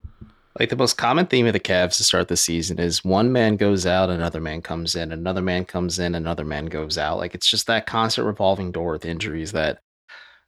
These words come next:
it's been really hard for the Cavs to kind of fully put together what they should or shouldn't be as a team. And J B Bickerstaff did say, like, he will do a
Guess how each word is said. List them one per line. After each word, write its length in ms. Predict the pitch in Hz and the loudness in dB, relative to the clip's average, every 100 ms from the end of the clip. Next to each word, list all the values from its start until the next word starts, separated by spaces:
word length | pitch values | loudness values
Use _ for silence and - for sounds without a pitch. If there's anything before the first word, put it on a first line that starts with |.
| - - | -14 -2
it's 420 | - 98 120 - | 2 6 6 4
been 140 | 120 | 4
really 220 | 117 113 101 | 4 4 4
hard 320 | 90 90 - | 4 2 2
for 80 | 113 | 0
the 60 | |
Cavs 340 | 107 107 107 - | 2 2 2 0
to 60 | |
kind 200 | - 95 | -2 -2
of 120 | 87 - | -2 0
fully 560 | 87 90 82 82 71 - _ _ _ _ _ _ _ _ _ - | 0 2 -2 -6 -10 -16 _ _ _ _ _ _ _ _ _ -4
put 220 | 117 101 | 0 0
together 720 | - 87 95 92 101 101 107 - | -2 0 0 2 4 4 2 -4
what 420 | 87 85 92 - | -4 2 2 2
they 140 | 95 | -2
should 420 | 87 - 90 92 92 | 0 0 2 2 2
or 80 | |
shouldn't 360 | - 87 90 82 | 0 0 -2 -6
be 220 | 80 85 | -6 -2
as 180 | 90 87 | -2 -4
a 60 | 76 | -10
team. 420 | - 82 87 101 | -10 -6 -2 -2
And 240 | 90 85 | -4 -4
J 160 | - 92 | -4 -4
B 120 | 90 | -4
Bickerstaff 580 | 87 76 85 - 87 - | -8 -6 -4 -2 -2 -4
did 180 | 76 - | -10 -6
say, 220 | 82 82 | -4 -4
like, 160 | 82 | -4
he 240 | - 82 82 85 _ - | -8 -10 -10 -14 _ -4
will 240 | 87 87 _ _ - | -2 -2 _ _ -8
do 200 | 95 | -4
a 80 | 87 | -4